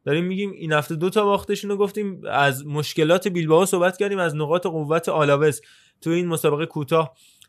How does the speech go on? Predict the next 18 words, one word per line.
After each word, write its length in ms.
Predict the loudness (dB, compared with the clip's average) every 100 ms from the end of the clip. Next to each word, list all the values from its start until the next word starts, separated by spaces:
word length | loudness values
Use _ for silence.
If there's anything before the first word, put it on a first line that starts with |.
| -12
صحبت 440 | -2 0 4 4 2
بکنم. 520 | -2 0 2 0 -4 -8
اومدن، 640 | 0 2 4 2 2 0
یعنی 180 | 0 0
بازگشت 680 | 4 8 8 8 2 2 2
دایورسون 760 | 4 4 4 4 2 -4 -6 -2
به 200 | -2 -4 _ _
خط 300 | 0 2 4
حمله 240 | 2 2 2
دپورتیو 480 | 2 2 0 0 2
آلاوز 520 | 2 2 2 -2 -2
کمک 300 | -2 2 0
کرد 380 | 0 2 2 2
به 60 | -2
خوسلو 440 | -2 -4 -4 -4
توی 200 | -2 -2
این 140 | -2
مسابقه، 680 | -6 -2 -2 0 0 -2